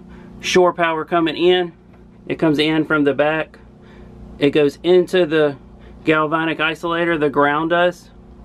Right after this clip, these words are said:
And then that ground goes back to my panel here.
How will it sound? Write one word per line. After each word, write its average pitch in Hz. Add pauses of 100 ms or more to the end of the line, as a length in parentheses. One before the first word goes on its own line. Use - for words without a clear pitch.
(360)
And 139
then 139
that 156
ground 151 (680)
goes 143
back 147
to 147
my 131
panel 139
here. 101